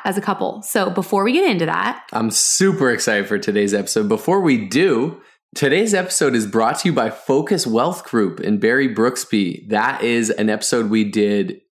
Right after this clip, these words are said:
Speaker 2: geez, a few back now on infinite banking, the infinite banking concept. Uh, we did the money series.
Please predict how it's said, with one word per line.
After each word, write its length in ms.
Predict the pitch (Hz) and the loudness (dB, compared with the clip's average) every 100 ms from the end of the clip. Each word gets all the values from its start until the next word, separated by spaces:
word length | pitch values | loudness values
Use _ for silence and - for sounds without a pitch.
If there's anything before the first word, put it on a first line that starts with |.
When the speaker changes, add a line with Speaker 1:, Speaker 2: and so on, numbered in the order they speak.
| _ - | _ -10
Speaker 2:
geez, 260 | 123 120 | -4 -2
a 60 | 104 | -4
few 240 | - 123 | 0 0
back 340 | 127 104 95 - | 2 0 -2 -2
now 380 | 104 98 95 101 - - | -2 0 -2 -6 -18 -6
on 200 | 113 120 | -2 -2
infinite 460 | - 123 - 131 95 | 0 -2 0 0 0
banking, 520 | 104 101 104 107 - | -2 -2 -4 -8 -6
the 140 | - | -4
infinite 340 | 117 110 123 117 | -2 0 0 0
banking 400 | 110 104 104 104 | 0 -2 -4 -4
concept. 640 | - 107 104 - 101 - - | -4 -4 -4 -2 -4 -6 -6
Uh, 120 | 104 - | -6 -4
we 160 | 101 107 | -4 -2
did 180 | 110 101 | 0 0
the 60 | |
money 320 | 101 107 117 | 0 0 -2
series. 600 | 110 - 104 104 101 95 | -2 -2 0 0 -2 -4